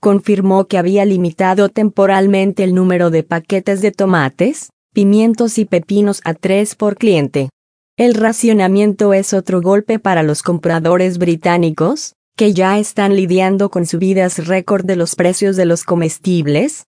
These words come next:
que han agravado la peor crisis del coste de la vida en décadas.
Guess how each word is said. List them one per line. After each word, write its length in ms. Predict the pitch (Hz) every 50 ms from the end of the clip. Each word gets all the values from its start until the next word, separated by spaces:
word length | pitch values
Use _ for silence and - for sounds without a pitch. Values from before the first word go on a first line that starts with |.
| _ _ _ -
que 160 | 226 220 214
han 180 | 220 220 240 247
agravado 640 | 240 214 208 185 180 165 165 180 185 196 226 233
la 100 | 220 196
peor 440 | - - 190 175 175 180 190 208 -
crisis 440 | - 226 233 233 226 - 254 226 202
del 220 | 220 220 214 196
coste 340 | - 202 208 - - 233 220
de 80 | 214
la 160 | 190 175 170 170
vida 320 | 185 202 208 208 208 196
en 140 | 185 180 170
décadas. 680 | 180 175 160 - 143 135 135 131 123 - - -